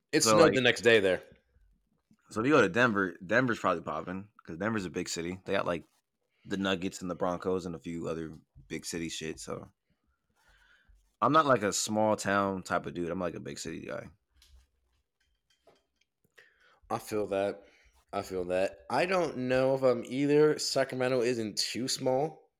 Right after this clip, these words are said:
Speaker 1: Like,
Speaker 2: It's
Speaker 1: I
Speaker 2: sl-,
Speaker 1: haven't
Speaker 2: it's slower, though, than, like,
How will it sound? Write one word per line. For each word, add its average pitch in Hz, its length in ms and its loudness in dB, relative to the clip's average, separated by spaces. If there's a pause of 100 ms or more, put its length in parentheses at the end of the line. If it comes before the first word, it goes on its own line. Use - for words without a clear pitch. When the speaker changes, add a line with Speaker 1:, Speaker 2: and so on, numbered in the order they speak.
(1500)
Speaker 1:
Like, 147 80 2
Speaker 2:
It's 160 100 6
Speaker 1:
I 110 100 8
Speaker 2:
sl-, 131 100 2
Speaker 1:
haven't 135 180 0
Speaker 2:
it's 151 140 4
slower, 131 480 4
though, 98 220 4
than, 90 120 -2
like, 80 340 -6